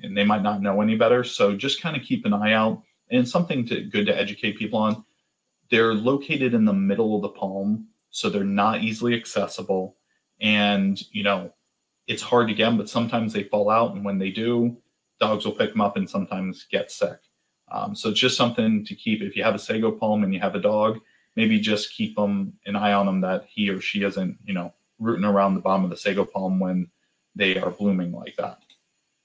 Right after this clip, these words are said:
European fan palms, one of my favorite little palms. It doesn't grow really fast. I think it has a great shape to it. It also has thorns, so you put 'em around hot tubs and it keeps everybody away. It's great.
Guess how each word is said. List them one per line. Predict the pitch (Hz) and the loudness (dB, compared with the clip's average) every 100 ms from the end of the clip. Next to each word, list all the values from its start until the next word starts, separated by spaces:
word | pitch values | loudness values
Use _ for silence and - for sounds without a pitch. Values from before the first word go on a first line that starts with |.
| _ _ _ _ _ _ _ _ _ - - | _ _ _ _ _ _ _ _ _ -12 0
European | 135 139 143 120 | 4 4 4 4
fan | 135 156 | 4 2
palms, | - 156 151 165 - _ _ _ | 2 2 0 -6 -12 _ _ _
one | - 131 | 2 4
of | |
my | 117 | 6
favorite | 139 160 135 | 4 4 4
little | 113 113 127 | 4 4 4
palms. | 135 135 143 170 | 4 4 2 -4
It | - - - | -14 -6 2
doesn't | 120 123 | 2 4
grow | 110 117 | 4 6
really | 127 131 127 | 6 4 2
fast. | 127 123 123 120 - - | 2 2 4 2 0 -12
I | _ _ _ | _ _ _
think | 113 107 | 0 0
it | 110 | 2
has | 104 | 0
a | 98 | 0
great | 107 113 | 0 0
shape | - - 117 117 | 2 0 0 -2
to | 131 120 | 2 2
it. | 117 | 2
It | 107 | 4
also | 135 - 151 | 2 2 0
has | 127 - | -2 0
thorns, | 131 131 98 95 | 2 2 2 -2
so | - | -2
you | 104 | -4
put | 101 127 | 0 2
'em | 127 | 4
around | 117 107 | 2 2
hot | 104 117 - | 0 -2 -2
tubs | 101 95 | -2 -2
and | 98 | -2
it | 95 | -4
keeps | - 107 - - | -4 -6 -6 -8
everybody | 104 107 104 104 | -4 -2 2 2
away. | 110 120 101 - | 4 2 2 -4
It's | - | -8
great. | - 160 104 | 0 2 2